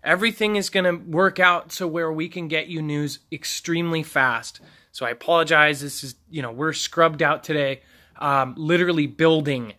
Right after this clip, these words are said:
right now. So I thank you guys for your patience. Marfoogle News is going to bring you real news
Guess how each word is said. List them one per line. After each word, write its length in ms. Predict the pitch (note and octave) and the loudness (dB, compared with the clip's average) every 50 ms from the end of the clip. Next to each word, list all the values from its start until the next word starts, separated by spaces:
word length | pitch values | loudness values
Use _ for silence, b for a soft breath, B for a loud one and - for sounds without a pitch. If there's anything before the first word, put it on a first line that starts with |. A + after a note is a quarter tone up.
| _ - | _ -4
right 240 | D3 C#3 C3+ C3+ C3 | -2 -2 -2 0 -2
now. 300 | C3+ B2+ A2+ A2 - b b b b b b b | -2 -2 -2 -4 -8 b b b b b b b
So 520 | b - - - G#3 G3 E3+ D3 B2+ A#2 - - | b -8 4 8 8 8 10 8 4 0 -4 -8
I 100 | C3+ C3 | -8 -6
thank 320 | - - E3+ E3 - - | -4 -4 -4 -4 -4 -6
you 80 | F3+ D3 | -4 0
guys 260 | D#3 D3+ D3+ D3 - | 0 0 0 0 -4
for 120 | - D#3 | -6 -8
your 100 | C#3 A#2+ | -8 -8
patience. 640 | - - D3 D#3+ E3 D#3 - F3+ F3+ F#3+ - - b b b b b b b b D#3 | -6 0 2 2 2 2 -2 -6 -6 -6 -10 -12 b b b b b b b b -6
Marfoogle 440 | D3+ D3 - - A3+ G#3+ G3 G3 | -6 -6 -2 -2 -2 0 2 2
News 300 | F#3 F3+ F3+ F#3 F3+ D#3+ | 2 2 2 2 0 0
is 120 | D#3 C#3+ B2 | -2 -4 -2
going 240 | D3+ D#3 D#3 D#3+ D3 | 0 0 0 0 0
to 40 | |
bring 220 | B2+ B2 D#3 D#3 D3+ | -2 -2 -2 -2 -2
you 100 | C#3 B2+ | -2 -4
real 300 | A2 B2 C3 D#3 F#3 G3+ | -4 0 2 4 4 6
news 420 | G3 F#3 F3+ F3 F3 E3+ - - | 4 4 4 2 0 -2 -4 -8